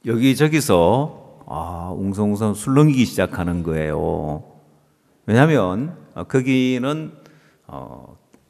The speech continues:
언론들이 와 있고 기자분들이 이제 앞자리에 앉아 있고, 이제 또 뒤쪽에는, 어, 목회자들이, 기독교 지도자들이 앉아 있는데, 그 좌석이 한 오백 석 되는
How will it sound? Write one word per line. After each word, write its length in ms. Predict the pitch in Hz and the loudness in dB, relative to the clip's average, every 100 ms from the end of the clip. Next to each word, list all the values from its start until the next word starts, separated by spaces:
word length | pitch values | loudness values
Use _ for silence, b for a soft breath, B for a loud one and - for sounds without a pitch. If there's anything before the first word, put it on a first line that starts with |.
| _ _ _ _ _ _ _ | _ _ _ _ _ _ _
언론들이 560 | 147 160 165 147 131 120 | 2 6 6 6 2 2
와 240 | 92 87 | 0 0
있고 680 | 98 98 - 120 - - 104 | -4 -8 -14 -16 -16 -2 -2
기자분들이 580 | - 131 139 143 143 120 | 0 0 2 2 0 0
이제 100 | 82 | -2
앞자리에 400 | 73 - 113 104 | -2 -2 0 0
앉아 280 | 92 101 95 | 0 -2 -4
있고, 600 | 98 - 131 165 170 - | -6 -4 0 0 -2 -8
이제 100 | 92 | -10
또 120 | - 85 | -6 -6
뒤쪽에는, 1000 | 123 104 123 117 113 107 107 131 151 156 B B B _ | -6 -4 -4 0 0 0 -2 -4 -6 -10 B B B _
어, 200 | 87 78 | -14 -10
목회자들이, 880 | 92 - 147 139 120 92 82 80 - - _ _ | -10 -2 4 4 2 -2 -4 -6 -12 -20 _ _
기독교 300 | 98 101 107 | -4 -2 -2
지도자들이 500 | 107 120 139 117 101 | -2 2 2 2 -2
앉아 260 | 95 104 90 | -2 -2 -4
있는데, 840 | 78 80 82 104 78 73 - _ _ 104 - | -4 -8 -4 -4 -4 -10 -16 _ _ -12 -8
그 100 | 110 | -8
좌석이 400 | 110 113 - 120 | -4 -2 -2 -4
한 160 | 110 110 | -4 2
오백 400 | 107 123 156 - | 4 4 2 -2
석 420 | - 175 - - | -2 -2 -4 -6
되는 840 | 104 101 98 92 98 92 76 80 | -4 -2 -2 -4 -4 -6 -8 -10